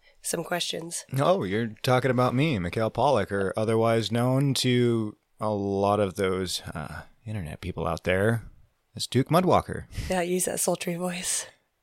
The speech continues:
Speaker 2: I'm Duke Mudwalker. Welcome to Mudwalker Productions.
Speaker 1: That's the spot. <laughs>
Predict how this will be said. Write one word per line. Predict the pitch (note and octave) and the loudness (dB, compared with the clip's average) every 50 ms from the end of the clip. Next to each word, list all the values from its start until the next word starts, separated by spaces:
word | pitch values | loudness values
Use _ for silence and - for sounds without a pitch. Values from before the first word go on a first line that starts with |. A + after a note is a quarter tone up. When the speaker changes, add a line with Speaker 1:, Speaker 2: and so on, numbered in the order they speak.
| _ _ _ _ _ _ | _ _ _ _ _ _
Speaker 2:
I'm | E2 D#2+ C#2+ C#2+ C#2+ | -8 -8 -6 -6 -6
Duke | D2 E2 E2 E2 E2 - | -6 -4 -4 -4 -4 -2
Mudwalker. | F2 G2 B2+ B2 - E2 C#2 C2+ - - D2 D2 - - - - - - - - - - - E2 | 0 0 0 0 -2 -4 -6 -6 -8 -8 -8 -10 -12 -14 -16 -20 -18 -16 -16 -16 -16 -14 -8 -2
Welcome | E2+ A2 A#2+ - - E2 D2+ D2 D2+ C2+ - - - _ _ _ _ _ - | 2 4 4 4 2 -2 -4 -6 -8 -12 -16 -20 -20 _ _ _ _ _ -6
to | - F2+ D2+ | -4 -4 -4
Mudwalker | C#2 C#2+ D#2+ E2 F2 D#2+ E2+ E2+ C#2+ C#2+ - F#2 F2+ | -4 -4 -2 -2 -2 0 0 -2 -2 -2 -2 -4 -2
Productions. | - F2+ E2 E2 E2+ - - - - - C#2+ D#2+ D#2 - - - - - - | -2 -2 -2 -2 -4 -4 -6 -8 -8 -10 -12 -14 -10 -8 -8 -8 -8 -8 -4
Speaker 1:
That's | - - E2 - - - | -4 -2 -2 -2 -4 -6
the | F#3 | -6
spot. | - - - - F#3 F3+ F3+ - - - - - - - - - - - - | -6 -4 -4 -4 -2 -2 -4 -4 -6 -10 -16 -18 -20 -20 -20 -20 -18 -8 0
<laughs> | - G3 | 0 0